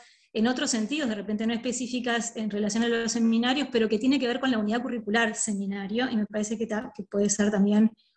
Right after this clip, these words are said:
otro de los espacios donde ustedes puedan canalizar estas inquietudes. Así que buenísimo por donde lo miremos. Y porque además me posibilita, eh, reencontrarme con algunos compas, este,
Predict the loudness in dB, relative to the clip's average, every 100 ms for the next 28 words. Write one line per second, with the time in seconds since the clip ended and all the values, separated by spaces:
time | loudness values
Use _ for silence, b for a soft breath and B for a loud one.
0 | b 6 6 8 4 4 0 -4 -4 -2
1 | 2 2 2 -2 -2 0 2 2 2 -2
2 | -2 -2 -2 -2 b b b b -4 -4
3 | 0 -2 -2 4 6 6 4 4 4 4
4 | 0 -6 -8 -6 -2 0 -2 -6 _ _
5 | _ -2 0 4 6 6 6 6 4 0
6 | -10 _ -8 -4 -2 0 0 -2 0 -2
7 | -2 -6 B B B B B 0 6 8
8 | 10 10 10 10 8 6 4 4 4 4
9 | 4 4 4 2 -2 0 2 4 4 4
10 | 4 4 2 0 0 -2 0 2 2 2
11 | 0 -2 -6 -10 -10 -4 -2 -2 -4 -8